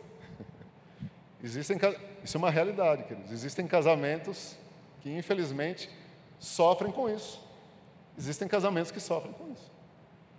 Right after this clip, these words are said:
São frases que, infelizmente, ouvimos por aí. Mais uma frase. Essa é do Cláudio Duarte. Cláudio Duarte diz que, que existem homens, pasmem, que nunca, jamais pensaram em divórcio.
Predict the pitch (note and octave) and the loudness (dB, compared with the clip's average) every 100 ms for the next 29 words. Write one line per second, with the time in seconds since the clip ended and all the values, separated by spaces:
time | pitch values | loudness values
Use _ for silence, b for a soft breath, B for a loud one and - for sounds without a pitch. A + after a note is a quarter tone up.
0 | - - - - - F3+ G3+ F3+ D#3 D#3+ | -20 -20 -20 -20 -4 0 2 6 8 8
1 | G3+ F#3 - E3 G#3 A3+ G#3 E3 D3+ A3 | 4 -4 -4 -2 0 0 0 -2 -4 -4
2 | - - - - - - D3+ A2+ D3 F3 | -10 -14 -20 -20 -12 -6 -4 -4 -6 -8
3 | - - - - D3+ D#3 - - - - | -10 -12 -18 -10 -8 -8 -12 -20 -20 -20
4 | - - - C3 D#3+ F#3 - D#3+ G#2+ F2+ | -20 -20 -4 2 4 4 6 6 6 0
5 | - - - - - - B2+ F3 F3+ F#3+ | -14 -16 -18 -20 -20 -6 -4 -2 0 6
6 | F#3 F#3 F3 A2+ - - - - - - | 6 8 4 2 -4 -12 -16 -20 -20 -20
7 | - - - - - - - - A3+ A3+ | -20 -20 -20 -20 -20 -20 -14 2 4 8
8 | B3 A#3+ A3+ - - - - A3 G3 D#3 | 8 8 2 -2 -8 -12 -6 -2 -2 -2
9 | - - - - - - E3 F3+ - A3 | -8 -20 -20 -20 -20 -12 -4 -2 2 6
10 | F#3+ C4 G#3 D3+ - G3+ A3+ F3 E3 - | 8 8 6 -2 6 10 10 8 -2 -2
11 | B3 A3+ A3 D#4+ - D#3+ E3+ A#3 F3 F#3+ | -2 2 4 2 4 4 6 4 6 4
12 | A#3+ - A3+ - E3 F#3 A3+ B3+ G3 A#2 | 4 2 -2 2 4 4 0 0 2 2
13 | - | -2